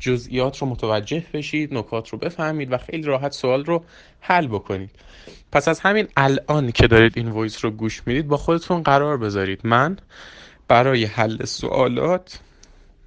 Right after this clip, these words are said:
هم دید کلی استفاده می‌کنم، هم دید جزئی استفاده می‌کنم.» اگر این کار رو بکنید،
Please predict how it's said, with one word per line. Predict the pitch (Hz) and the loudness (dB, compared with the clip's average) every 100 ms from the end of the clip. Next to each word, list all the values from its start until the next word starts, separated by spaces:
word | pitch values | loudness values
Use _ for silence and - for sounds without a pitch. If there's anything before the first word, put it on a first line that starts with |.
| - - | -20 -20
هم | - 156 147 117 110 | -2 2 2 -2 -4
دید | 143 151 113 | -2 0 0
کلی | 107 - 120 113 123 175 | -2 0 -2 0 0 0
استفاده | 180 123 - 101 98 | 2 -2 2 -2 -2
می‌کنم، | 95 92 101 95 107 156 - - - - - - - | -6 -4 -4 -2 -8 -12 -20 -20 -20 -20 -18 -18 -4
هم | 120 123 | -2 0
دید | 117 127 151 180 190 185 - - - - - | -2 -2 0 0 0 -6 -18 -18 -14 -12 -2
جزئی | 110 101 98 120 107 95 | 0 0 -4 -6 -2 -4
استفاده | - 101 - 90 90 | -4 -8 -4 -4 -4
می‌کنم.» | 92 95 104 104 - | -8 -6 -4 -4 -2
اگر | 147 165 202 | -2 2 0
این | 180 104 | 0 -4
کار | 101 - 104 | -6 0 0
رو | 101 104 | 0 -4
بکنید، | 107 - 101 117 143 123 | -4 -4 -4 -2 -4 -8